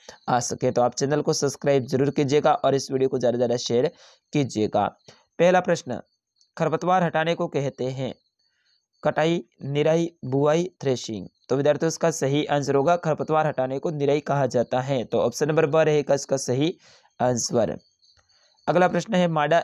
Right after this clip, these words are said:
मादा ए-, एडिस मच्छर वाहक है, यानी मादा एडिस मच्छर है वो किसका वाहक है?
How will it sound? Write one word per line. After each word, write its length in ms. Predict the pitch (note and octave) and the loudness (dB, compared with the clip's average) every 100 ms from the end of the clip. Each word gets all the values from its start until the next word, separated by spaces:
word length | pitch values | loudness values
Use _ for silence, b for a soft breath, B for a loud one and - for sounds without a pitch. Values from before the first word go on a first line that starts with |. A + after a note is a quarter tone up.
| - C#3+ | -2 -10
मादा 360 | D3 D3+ E3 | -2 0 2
ए-, 320 | - C3+ C#3+ - - | 0 0 -2 -4 -2
एडिस 320 | D3+ E3+ D#3+ | 0 2 0
मच्छर 340 | E3 C#3+ E3 D#3+ | -2 -2 0 0
वाहक 380 | C#3+ C#3+ C#3+ C3+ | 0 0 -2 -4
है, 200 | C3 A2+ - | -6 -6 -6
यानी 200 | C3+ D#3 | -4 -2
मादा 340 | D3 C#3+ D#3+ D3+ | 0 2 2 2
एडिस 300 | C#3 C#3+ C#3+ | 0 -2 -4
मच्छर 300 | C3+ C#3 D3+ | -6 -2 -2
है 80 | D#3+ | 0
वो 100 | E3 | -2
किसका 340 | D#3+ D3 - D#3 | -2 -4 0 0
वाहक 380 | C#3 C3 A#2+ C3 | 0 -2 -4 -4
है? 260 | B2+ D#2+ | -10 -10